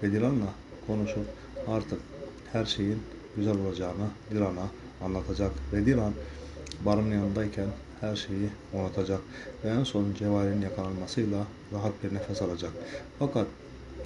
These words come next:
en son Kudret Bey Hasan'ı takibe almıştı. Ve Hasan'ın Cevahir'le görüştüğünü gördükten sonra hastaneye gelip Cevahir'in adamına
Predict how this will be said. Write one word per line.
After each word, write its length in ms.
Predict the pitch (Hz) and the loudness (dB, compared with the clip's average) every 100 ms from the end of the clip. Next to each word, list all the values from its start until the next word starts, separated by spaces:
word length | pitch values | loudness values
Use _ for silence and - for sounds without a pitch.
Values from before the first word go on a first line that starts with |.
| - | 2
en 140 | 107 | 4
son 280 | 110 - 101 104 - - | 4 4 4 2 -6 -6
Kudret 360 | 104 110 104 - | 2 2 2 2
Bey 120 | 101 - - - | 0 0 -8 -6
Hasan'ı 360 | 104 95 104 | -2 0 0
takibe 360 | 104 98 104 101 | 0 -2 0 0
almıştı. 420 | 95 95 95 - - - - - - - - - - 101 | 0 0 -2 -6 -8 -10 -14 -14 -16 -16 -14 -12 -6 2
Ve 40 | |
Hasan'ın 460 | 110 120 101 101 104 - - - | 4 4 4 2 0 -6 -12 0
Cevahir'le 460 | 101 95 104 101 92 | 4 4 4 2 2
görüştüğünü 480 | 92 - 95 90 87 | -2 -2 -4 -2 0
gördükten 500 | 90 90 - 117 127 | 0 -2 -2 2 2
sonra 440 | - 92 98 107 - - - - | 0 -2 0 -2 -4 -12 -14 -6
hastaneye 480 | 107 104 - 98 95 90 | -2 -2 -2 -2 -2 2
gelip 240 | 101 104 104 - - - - - - - - - - - 95 104 - - - - _ _ _ _ - - - - - - - | 2 2 0 -10 -12 -12 -10 -12 -14 -16 -16 -16 -16 -14 -12 -12 -12 -12 -12 -14 _ _ _ _ -16 -16 -14 -14 -16 -14 -2
Cevahir'in 420 | 117 107 104 104 110 | 4 6 6 6 4
adamına 480 | 98 101 95 104 | 2 2 2 2